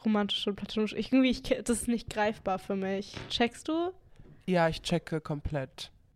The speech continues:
Speaker 2: Wie beginne ich eine Hoe-Phase ohne viel Experience mit fast zwanzig?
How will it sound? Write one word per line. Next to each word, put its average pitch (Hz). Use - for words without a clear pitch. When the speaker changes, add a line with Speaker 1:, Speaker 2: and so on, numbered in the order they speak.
Speaker 2:
Wie 247
beginne 190
ich 185
eine 165
Hoe-Phase 147
ohne 175
viel 175
Experience 151
mit 160
fast -
zwanzig? -